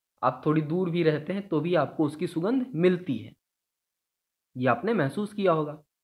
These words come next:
चलिए, तो एक तो ये हो गया। अभी इसका निष्कर्ष हम देखते हैं। दूसरा एक देखिए, जल से भरे दो गिलास या दो बीकर लें।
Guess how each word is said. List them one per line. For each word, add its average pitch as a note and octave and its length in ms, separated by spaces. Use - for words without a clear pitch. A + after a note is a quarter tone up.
चलिए, G2+ 280
तो - 160
एक G3+ 220
तो E3+ 60
ये G3 140
हो G3+ 140
गया। G#3 240
अभी C3+ 180
इसका D#3+ 200
निष्कर्ष D3+ 580
हम F3+ 140
देखते D#3 360
हैं। A#3 200
दूसरा G3+ 380
एक G3+ 160
देखिए, F#3 360
जल A3 220
से B3 120
भरे G3+ 220
दो G#3 160
गिलास D#3 400
या G3 60
दो E3+ 180
बीकर C3+ 340
लें। A#3 200